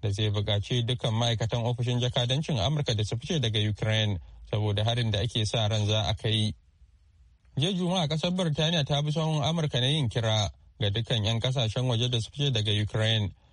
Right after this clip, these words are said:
yayin da har yanzu akwai hanyoyin kasuwanci da yin hakan. Ofishin harkokin wajen Birtaniya ya sabunta shawararsa jim kaɗan bayan da ministan tsaron ƙasar Ben Wallace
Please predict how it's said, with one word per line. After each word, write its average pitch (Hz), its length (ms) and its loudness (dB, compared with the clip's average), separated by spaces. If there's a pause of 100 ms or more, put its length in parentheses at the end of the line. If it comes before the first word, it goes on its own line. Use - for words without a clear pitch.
(120)
yayin 107 240 2
da 104 200 2
har 120 100 0
yanzu 117 400 0
akwai 117 320 0
hanyoyin 123 400 2
kasuwanci 127 560 0
da 113 60 2
yin 113 180 2
hakan. 110 540 2 (600)
Ofishin 107 380 0
harkokin 117 480 0
wajen 117 240 2
Birtaniya 113 480 0
ya 113 80 2
sabunta 120 460 0
shawararsa 117 800 0 (340)
jim 104 220 -2
kaɗan 107 280 0
bayan 110 200 2
da 104 100 2
ministan 113 400 0
tsaron 107 300 0
ƙasar 120 340 0
Ben 107 160 0
Wallace 107 560 0